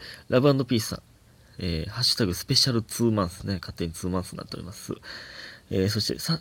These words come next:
か-、えー、ハッシュタグ三十八期の田村優選手。えー、ということで、元気の玉と美味しい棒いただいております。ありがとうございます。これ、田村優、え、すぐるなんかな？優かわかんないですけど、普通の田村に優しいと、一文字で、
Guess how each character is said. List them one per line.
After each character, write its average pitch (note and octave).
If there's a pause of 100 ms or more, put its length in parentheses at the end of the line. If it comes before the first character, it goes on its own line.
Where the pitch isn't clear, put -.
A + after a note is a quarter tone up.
(160)
か-、 - (220)
え -
ー、 -
ハ A#2+
ッ -
シ -
ュ B2
タ B2+
グ F#2
三 F#3+
十 B2
八 -
期 A2+
の F2 (100)
田 -
村 C3+
優 G#2
選 F2+
手。 - (420)
え G2+
ー、 -
と A2
い -
う G#2
こ G#2+
と A2
で、 C3+
元 C3+
気 -
の G2
玉 G2
と G2
美 G2+
味 A2
し -
い G2+
棒 E2+
い E2+
た F#2
だ F2
い E2
て F2
お -
り E2
ま F#2
す。 -
あ -
り G#2
が A2
と G2+
う F2
ご D#2+
ざ -
い -
ま -
す。 -
こ -
れ、 -
田 G3+
村 B2+
優、 A#2+
え、 A2+
す E3+
ぐ F3
る F3
な A2
ん D#2+
か D#2+
な？ D#2+
優 A#2
か F#2
わ E2+
か G2
ん -
な D#2+
い C#2+
で -
す -
け E2
ど、 F2 (340)
普 -
通 -
の D#3+
田 F3
村 C#3
に F#2+
優 A2
し B2+
い -
と、 - (140)
一 -
文 F#2
字 E2
で、 E2